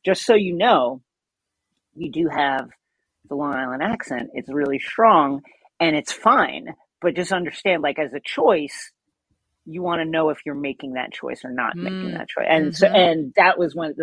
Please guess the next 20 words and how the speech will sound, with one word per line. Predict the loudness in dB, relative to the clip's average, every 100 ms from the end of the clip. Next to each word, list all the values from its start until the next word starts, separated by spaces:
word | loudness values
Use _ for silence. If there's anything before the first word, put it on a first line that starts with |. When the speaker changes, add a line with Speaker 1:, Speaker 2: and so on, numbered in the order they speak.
| -6
Speaker 1:
that | -4 -4
was, | -4
like, | -4 -6
the | -6
Matrix | -6 -6 -6 -10 -10
moment | -14 -14 -18
when | -16
I | -14
saw, | -8 -2 -2
like, | -2 -6
the |
numbers | -12 -6 -4 -2
coming | -2 0 4
down | 4 4
and | 2
I |
was | 0 -2
like, | -8 0
Speaker 2:
<laughs> |
Speaker 1:
"Oh." | 4 6